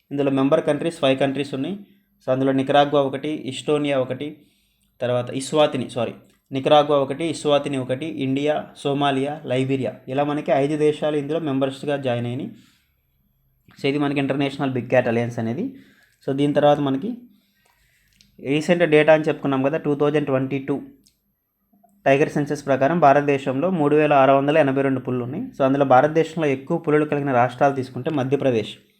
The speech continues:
So మధ్యప్రదేశ్లో మనకి సెవెన్ ఎయిటీ ఫైవ్ ఉన్నాయి. కర్ణాటక తీసుకుంటే మనకి ఫైవ్ సిక్స్టీ త్రీ ఉంటాయి. ఉత్తరాఖండ్లో ఫైవ్ సిక్స్టీ, మన తెలుగు రాష్ట్రాల్లో ఆంధ్రప్రదేశ్లో అరవై మూడు పులులు ఉన్నాయి, తెలంగాణలో ట్వంటీ వన్ మాత్రమే ఉన్నాయి.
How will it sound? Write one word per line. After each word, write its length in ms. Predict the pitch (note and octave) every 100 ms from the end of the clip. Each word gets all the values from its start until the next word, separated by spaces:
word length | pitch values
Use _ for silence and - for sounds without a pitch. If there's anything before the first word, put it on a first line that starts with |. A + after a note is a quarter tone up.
| _ _ _ _ _
So 60 | C#3
మధ్యప్రదేశ్లో 640 | C3+ C#3 D#3 D#3+ D#3+ D#3+
మనకి 280 | D3 D3 G3 B3 - _ _ _
సెవెన్ 300 | - C#3+ E3
ఎయిటీ 320 | C3 C3+ C#3+ D3+
ఫైవ్ 240 | D3+ C#3
ఉన్నాయి. 220 | B2+ F#3 A#3+ - _ _ _ -
కర్ణాటక 420 | C#3 D#3+ E3+ E3
తీసుకుంటే 360 | D#3 - C#3+
మనకి 300 | C#3 C#3 C#3
ఫైవ్ 280 | F#3+ C#3+ C#3+
సిక్స్టీ 400 | C#3+ C#3+ - D3+
త్రీ 200 | D3 C#3+
ఉంటాయి. 280 | B2+ A#2+ E3+ G#3 - _ _ _ _
ఉత్తరాఖండ్లో 580 | B2+ - D#3 D3+ D3 D3
ఫైవ్ 220 | D3 C3+
సిక్స్టీ, 460 | C3+ C3+ - F#3 A#3 - _ _ B2+
మన 100 | C3+
తెలుగు 240 | C#3+ D#3+
రాష్ట్రాల్లో 460 | E3 D#3+ D#3+ D3+ F3+
ఆంధ్రప్రదేశ్లో 760 | C#3+ D3+ D#3 D#3+ D3+ D3 D3+
అరవై 160 | C3+ D3
మూడు 200 | D3 C#3+
పులులు 260 | C#3 C3
ఉన్నాయి, 200 | B2+ F3
తెలంగాణలో 600 | G3 D3+ C#3+ D3 C#3+ D#3 D4 C4+ - _ _ -
ట్వంటీ 240 | C#3+ C#3+
వన్ 160 | D#3 D#3
మాత్రమే 400 | C#3 B2+ B2+ C3+
ఉన్నాయి. 240 | C#3+ G#2